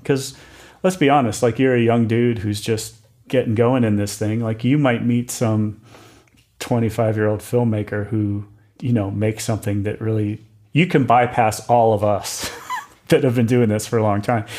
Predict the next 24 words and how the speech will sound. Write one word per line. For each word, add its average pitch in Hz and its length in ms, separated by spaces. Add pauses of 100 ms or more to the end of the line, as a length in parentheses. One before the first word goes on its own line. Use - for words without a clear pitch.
(160)
you 156 100
know, 139 140
with 131 240
one 123 300
move. 123 340 (280)
Whereas, 151 480
w-, 160 260
you 233 60
know, 117 220
h-, 120 120 (140)
when 127 160
you've 120 120
been 135 120
in 127 120
the 113 60
game 156 340
longer, 101 520 (880)
you 117 140
have 110 340
much 107 320
more 104 320 (380)
baggage. 107 600
You 120 80
know, 107 240